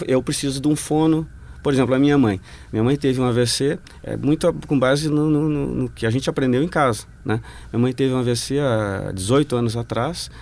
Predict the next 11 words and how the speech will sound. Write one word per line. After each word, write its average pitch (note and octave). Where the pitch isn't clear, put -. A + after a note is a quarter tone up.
e, C3
cara, D3+
é C#3
uma C3
confusão. C#3
Pra A2
quem D3+
precisa C#3
contratar A#2
um A2+
cuidador, G2+